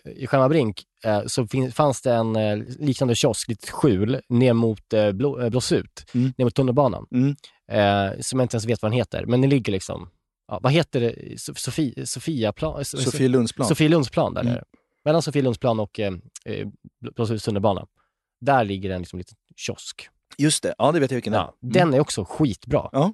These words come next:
Speaker 2: du ser.
Speaker 1: Ja, alltså det är också så här, det ligger egentligen ingenstans, fast det, alltså den är ju...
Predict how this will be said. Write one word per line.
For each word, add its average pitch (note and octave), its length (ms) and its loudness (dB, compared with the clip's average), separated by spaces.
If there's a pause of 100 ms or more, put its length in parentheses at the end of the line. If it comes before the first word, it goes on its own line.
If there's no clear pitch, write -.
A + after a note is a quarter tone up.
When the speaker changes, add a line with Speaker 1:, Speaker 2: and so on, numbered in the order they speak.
Speaker 2:
du C3+ 80 -6
ser. D3 220 -4 (120)
Speaker 1:
Ja, B2 280 0
alltså C3 200 -4
det D3 60 2
är E3 80 2
också C3 220 -4
så B2 80 -2
här, G#2+ 40 0
det A#2+ 120 -2
ligger C#3+ 300 0
egentligen B2+ 460 -4
ingenstans, A2+ 520 -2
fast G2+ 140 -8
det, G#2+ 160 -4
alltså A#2 160 -2
den B2+ 160 2
är C3 120 4
ju... G2+ 240 0